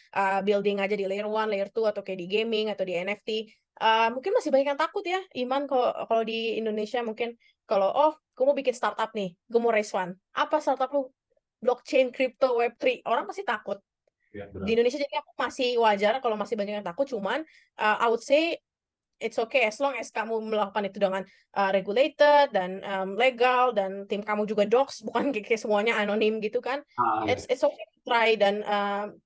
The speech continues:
Speaker 1: kalau misalnya memang punya idea yang bagus untuk, "Oh, this, this is gonna be useful for the industry," atau ada banyak problem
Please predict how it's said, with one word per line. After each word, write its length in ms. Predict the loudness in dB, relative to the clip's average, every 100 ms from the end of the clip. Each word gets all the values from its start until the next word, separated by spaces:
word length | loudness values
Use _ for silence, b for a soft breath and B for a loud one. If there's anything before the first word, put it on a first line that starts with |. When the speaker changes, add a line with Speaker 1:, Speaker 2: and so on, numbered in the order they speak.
| _
Speaker 1:
kalau 240 | -2 0
misalnya 320 | 0 -2 -4 -4
memang 120 | -4
punya 200 | -4 -2 -4
idea 320 | -2 2 2
yang 160 | 2
bagus 480 | 0 -2 -2 -8 -8
untuk, 240 | -6 -8 -2
"Oh, 80 | 0
this, 160 | 0 -2 -8
this 120 | -6 -6
is 80 | -2
gonna 160 | -2
be 160 | -2 -4
useful 240 | -2 -2
for 240 | 0 0 2
the 80 | 0
industry," 440 | 0 -8 0 0
atau 280 | 2 0 -2 b b _ _ _ -4
ada 160 | 2 2
banyak 320 | 4 2 0
problem 240 | 0 0